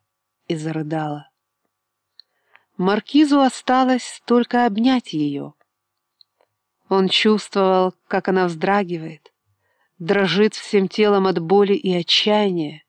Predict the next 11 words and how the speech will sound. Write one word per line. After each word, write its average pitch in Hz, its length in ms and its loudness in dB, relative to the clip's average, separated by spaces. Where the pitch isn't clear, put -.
и 151 140 -10
понимал, 160 640 -4
что - 380 0
она 196 260 2
потеряла 196 800 0
единственного 185 1160 -4
близкого 165 600 -4
человека 165 800 -6
на 143 220 -8
всем 147 340 -8
свете. 147 640 -12